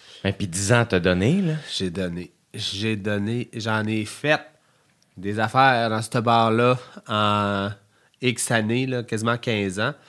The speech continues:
Speaker 2: J'ai beaucoup, beaucoup de, de souvenirs et en même temps,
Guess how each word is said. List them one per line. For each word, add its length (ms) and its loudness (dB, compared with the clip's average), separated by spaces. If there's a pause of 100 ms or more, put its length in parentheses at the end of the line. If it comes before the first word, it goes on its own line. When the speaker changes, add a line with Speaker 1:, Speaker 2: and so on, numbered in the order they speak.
(260)
Speaker 2:
J'ai 180 0
beaucoup, 300 -2
beaucoup 300 -2
de, 240 6
de 160 2
souvenirs 800 -2
et 220 0
en 100 6
même 220 2
temps, 320 0